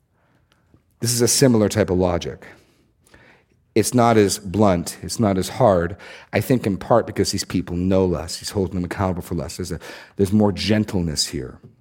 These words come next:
And rather than saying, "You don't know God," which he says pretty plainly in chapter five, here he simply says, "You, you don't know him who sent me. I have come not on my own accord, but he who sent me is true, and him you do not know." And again, Jesus insists, "I am not self-appointed.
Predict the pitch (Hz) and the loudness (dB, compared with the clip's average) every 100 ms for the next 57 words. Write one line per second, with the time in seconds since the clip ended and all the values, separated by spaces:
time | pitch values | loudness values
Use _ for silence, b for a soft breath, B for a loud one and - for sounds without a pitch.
0 | _ B B 98 113 113 107 - 101 98 | _ B B 2 4 4 0 2 2 2
1 | 104 104 98 92 82 95 87 78 80 b | 2 2 0 0 0 0 0 -2 -6 b
2 | b b - 95 - 104 - 135 98 - | b b -12 -6 0 0 2 0 0 2
3 | 113 101 92 87 90 82 85 85 82 107 | 0 2 0 0 -2 -4 -6 -6 -2 0
4 | 101 - 87 90 87 85 95 - 104 107 | 0 0 -4 -4 -6 -6 -6 -4 -2 0
5 | 90 87 80 87 85 80 - 76 - 82 | -2 -4 -4 -2 -2 -4 -8 -10 -14 -18
6 | 85 _ _ _ _ _ _ _ _ - | -20 _ _ _ _ _ _ _ _ -20
7 | b b b b b 104 95 - 113 117 | b b b b b 0 0 0 2 4
8 | 110 110 117 120 - 85 78 78 b b | 4 4 2 2 0 -2 -2 -4 b b
9 | b b b _ - - 110 135 - 127 | b b b _ -6 0 2 2 2 0
10 | 120 98 87 - - - 107 85 78 B | 0 0 -2 -2 -4 0 0 0 -6 B
11 | B B B B B - 85 104 120 95 | B B B B B -16 -10 2 4 4
12 | 95 95 92 90 107 113 95 92 90 95 | 2 -4 -8 0 2 2 2 0 0 0
13 | 104 98 80 82 95 92 104 90 98 98 | 2 2 -2 -2 -2 0 0 0 -2 -4
14 | 90 - 90 - 117 82 - - 92 92 | -6 -6 -6 -4 -2 -2 -4 -4 -2 0
15 | 98 98 - - 87 90 - - 101 90 | 0 0 -4 -4 -4 -8 -12 -6 -4 -4
16 | 82 104 | -6 -10